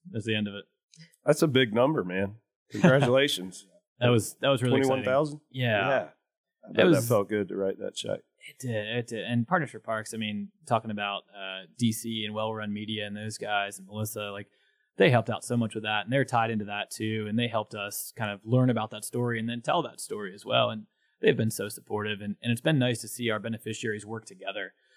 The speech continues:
Speaker 1: Um, and then we, we were able to bring on Share Charlotte last year too, to be our, like, volunteer sponsor through trade, essentially. And they just helped us bring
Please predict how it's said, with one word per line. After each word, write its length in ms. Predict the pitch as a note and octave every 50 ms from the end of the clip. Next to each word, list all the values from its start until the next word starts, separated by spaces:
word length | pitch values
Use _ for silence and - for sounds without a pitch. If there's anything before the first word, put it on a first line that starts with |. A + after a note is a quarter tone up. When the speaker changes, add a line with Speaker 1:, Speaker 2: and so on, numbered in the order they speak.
| _ _ _
Speaker 1:
Um, 580 | - G#2 G#2 G#2 G2+ G2 F#2+ F#2+ F#2+ G2 G#2 - -
and 140 | A2+ A2+
then 100 | A#2 A#2+
we, 160 | A#2+ A#2 A2+ A2
we 180 | - - A2+
were 120 | A#2 A#2 A2+
able 140 | A2 A2 G#2+
to 60 | G2
bring 180 | G#2+ A2 A2 G#2+
on 80 | G2+ G2
Share 260 | - - A2+ G#2+ G2+
Charlotte 400 | - - G#2+ G2+ G2 G2+ G2 G2
last 300 | G2+ G2 G2 - - -
year 140 | G2 F#2 -
too, 400 | - G#2+ G#2 G2+ G2 F#2+ F#2+ F2+ - _ _ _ _ _ - -
to 240 | A#2+ G#2+ G#2+ G2+
be 160 | F#2+ A2+ G#2+ G#2
our, 200 | G2 G2 G2 F#2+
like, 200 | F#2+ F#2+ F#2+ _
volunteer 520 | A2+ A2 A2+ A2 G#2+ G#2 G2 - A#2 A2 G2+
sponsor 560 | - - A#2 G2 G2 G2 - - G#2 G2 G2
through 400 | - - A#2 A2+ G#2+ G#2 G2+ G2
trade, 320 | - - A2+ G2+ F#2+ F#2+ -
essentially. 560 | - - - F#2+ - - F#2 F2 E2+ - - _ _ _ _ _ - -
And 440 | G#2+ G#2+ G#2 G#2 G#2+ G#2+ G2+ G2+ -
they 140 | A2+ A2+
just 180 | G#2+ A2 G#2 -
helped 280 | - A#2 A2 G#2 - A2
us 220 | G#2 G#2 G#2 -
bring 540 | _ - A2+ G#2+ G#2+ G#2+ G#2 G#2 G#2 G2+